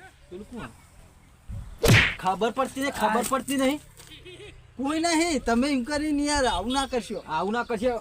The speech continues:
Speaker 1: આવું ના કરશે, આવું ના કરીને કાલે બીજી મને ચી કૂટ પડી છે ખબર હે?
Speaker 2: હમ.
Speaker 1: બૈડા ઢીલા થઈ જાય. એક બાદ તો હું પેલા, પેલા છે તમે પોણ જ વાળીને આયો.
Speaker 2: હમ.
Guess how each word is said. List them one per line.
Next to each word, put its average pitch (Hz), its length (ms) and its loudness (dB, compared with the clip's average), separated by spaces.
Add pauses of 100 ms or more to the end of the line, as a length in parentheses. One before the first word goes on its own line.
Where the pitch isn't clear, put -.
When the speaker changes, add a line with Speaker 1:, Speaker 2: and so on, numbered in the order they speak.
(120)
Speaker 1:
આવું 196 200 -6
ના 254 80 0
કરશે, 233 220 0
આવું 233 220 2
ના 254 60 0
કરીને 254 200 -2
કાલે 233 380 2
બીજી 220 360 2
મને 233 220 2
ચી 254 160 -2
કૂટ 254 260 -4
પડી 247 200 2
છે 254 100 4
ખબર 226 300 2
હે? 294 60 6
Speaker 2:
હમ. 220 580 -4 (540)
Speaker 1:
બૈડા 226 240 2
ઢીલા 214 260 0
થઈ 254 160 -2
જાય. 254 160 4
એક 247 120 4
બાદ 254 160 0
તો 269 120 -2
હું 254 160 2
પેલા, 262 240 0
પેલા 254 180 0
છે 247 120 0
તમે 262 180 2
પોણ 240 380 0
જ 254 40 -2
વાળીને 247 300 2
આયો. 240 340 4
Speaker 2:
હમ. 180 200 -12